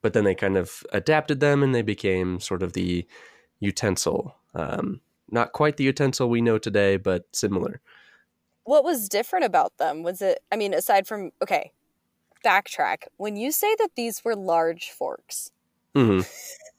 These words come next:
Speaker 2: <laughs> do you have any idea on, like, the size? Like, was this a fork so big that you had to use two hands? <laughs>
Speaker 1: I didn't, I didn't get an exact size, but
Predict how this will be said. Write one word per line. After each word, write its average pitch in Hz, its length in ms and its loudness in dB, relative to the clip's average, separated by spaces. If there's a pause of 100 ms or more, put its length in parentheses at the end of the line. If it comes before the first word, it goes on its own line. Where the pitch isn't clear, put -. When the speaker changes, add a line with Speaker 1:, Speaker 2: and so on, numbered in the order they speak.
(1000)
Speaker 2:
<laughs> - 20 -10
do 240 80 0
you 302 60 6
have 349 160 6
any 339 200 2
idea 247 380 0
on, 220 100 0
like, 202 220 0 (320)
the 190 220 -2
size? 170 560 2
Like, 190 180 4 (280)
was 226 120 0
this 254 160 2
a 349 80 2
fork 226 320 2
so 214 220 2
big 180 240 4
that 185 60 -4
you 180 100 0
had 185 200 2
to 185 60 -10
use 175 200 -6
two 170 180 -6
hands? 160 400 -12 (520)
<laughs> - 280 -20 (1400)
Speaker 1:
I 147 120 4
didn't, 170 400 6
I 135 100 6
didn't 156 240 8
get 147 140 8
an 139 140 8
exact 104 480 4
size, - 640 0 (340)
but 110 220 10